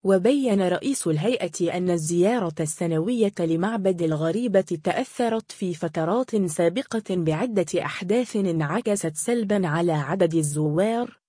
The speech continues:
إلا أنها سرعان ما استعادت حركيتها تدريجيا.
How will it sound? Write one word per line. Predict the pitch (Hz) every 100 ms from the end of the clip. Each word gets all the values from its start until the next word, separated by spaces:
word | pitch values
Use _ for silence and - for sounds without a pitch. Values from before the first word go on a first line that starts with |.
| _
إلا | 294 311 277 247 -
أنها | 180 196 254 226
سرعان | 214 214 202 175 254 226 180
ما | 175
استعادت | 156 - 160 160 247 226 185 151
حركيتها | - 160 147 - 170 151 214 - 220 214 214
تدريجيا. | 226 208 202 214 196 254 196 151 139